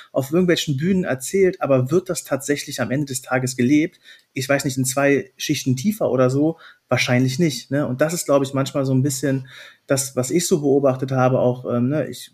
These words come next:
bin halt zehn Jahre jetzt im Corporate gewesen oder bin halt, ne, kenn halt so Corporate-Strukturen sehr, sehr gut. Und ich glaube, am Ende des Tages ist das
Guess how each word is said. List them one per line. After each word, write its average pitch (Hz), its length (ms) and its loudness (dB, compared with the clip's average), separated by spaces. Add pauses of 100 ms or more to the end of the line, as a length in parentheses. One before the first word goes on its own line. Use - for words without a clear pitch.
(140)
bin 151 180 0
halt 131 320 0 (100)
zehn 139 220 0
Jahre 127 200 4
jetzt 127 140 -2
im 131 80 -4
Corporate 131 380 -2
gewesen 143 460 2
oder 123 360 0 (440)
bin 143 160 0
halt, 139 280 -2
ne, 143 300 -2 (140)
kenn 156 160 -4
halt 151 100 2
so 143 80 -6
Corporate-Strukturen 135 760 -2
sehr, 135 160 4
sehr 127 160 2
gut. 170 340 -6 (520)
Und 139 160 0
ich 131 140 -2
glaube, 151 320 4
am 131 100 2
Ende 165 220 0
des 156 180 -4
Tages 143 380 -2
ist - 140 -10
das 139 240 -6